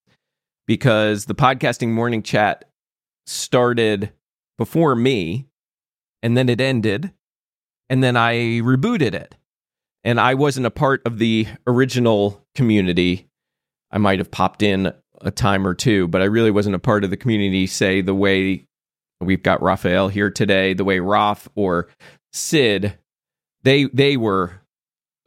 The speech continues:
kind of the O Gs of it. So, yeah, I rebooted it two years ago to this day, and I'm, I'm,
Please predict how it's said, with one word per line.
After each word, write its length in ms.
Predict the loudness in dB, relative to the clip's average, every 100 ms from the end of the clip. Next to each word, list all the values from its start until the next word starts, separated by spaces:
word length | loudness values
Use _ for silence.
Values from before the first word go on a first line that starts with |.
| _
kind 220 | -2 -2
of 80 | 0
the 180 | -2 2
O 180 | 4 4
Gs 640 | 0 -2 2 2 0 -6 -12 _ _ _ _
of 160 | 0 0
it. 300 | -2 -4 -12
So, 380 | -2 0 0 -2 -10 -20 -20 _ _ _ _ _ _ _ _
yeah, 200 | 0 0 -6 _
I 80 | 0
rebooted 540 | 2 2 4 2 2
it 280 | 0 -2 _
two 160 | -8 -4
years 340 | -2 0 0
ago 360 | 0 0 0 0
to 280 | -2 -2 0
this 240 | 0 0
day, 580 | 0 2 2 2 0 -4 _ _ _ _ _ _ _ _ _ _ _ -4
and 480 | -2 0 -2 -6 -14 _ _ _ _ _ _ -2
I'm, 260 | -2 -2 -2
I'm, 320 | -2 -2 -6